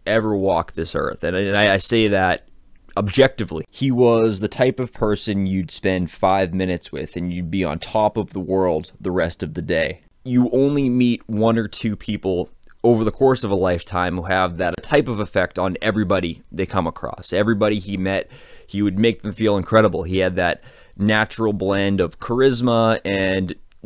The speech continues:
genuine care for other people. One thing that my grandfather really loved were quotes. He, he was really into quote books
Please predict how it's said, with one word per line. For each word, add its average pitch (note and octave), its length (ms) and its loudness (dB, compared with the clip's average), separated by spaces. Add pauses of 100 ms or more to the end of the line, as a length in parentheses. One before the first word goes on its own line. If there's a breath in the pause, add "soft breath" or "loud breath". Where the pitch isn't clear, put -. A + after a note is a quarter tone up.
(120)
genuine A#2+ 520 2
care G#2+ 380 2
for G2+ 180 -4
other F2 220 0
people. - 420 -6 (720 loud breath)
One C3+ 320 4
thing C#3+ 300 2
that G#2 140 2
my G#2+ 80 2
grandfather G2 960 2
really A#2 380 6
loved F2+ 420 0 (160)
were G2+ 300 0
quotes. - 500 -6
He, G#2+ 120 -4
he G#2+ 140 -2
was G#2 140 2
really A#2 580 2
into F#2+ 720 -2
quote B2 380 4
books - 480 -2